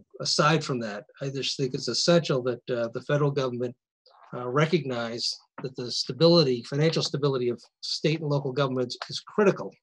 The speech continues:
uh, to our economy, critical to keeping services, uh, available,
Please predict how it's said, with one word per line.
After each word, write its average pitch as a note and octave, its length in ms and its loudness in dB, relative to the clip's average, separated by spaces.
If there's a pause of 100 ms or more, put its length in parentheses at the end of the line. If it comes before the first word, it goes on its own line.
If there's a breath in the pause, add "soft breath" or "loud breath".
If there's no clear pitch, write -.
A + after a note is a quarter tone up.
(540)
uh, A2+ 220 -10
to - 180 -8
our A#2 140 -4
economy, E3 520 0 (300 loud breath)
critical C#3+ 380 0
to B2 160 -2
keeping C3+ 320 -6
services, C3 580 -4
uh, A#2 160 -4 (160)
available, D#3+ 580 0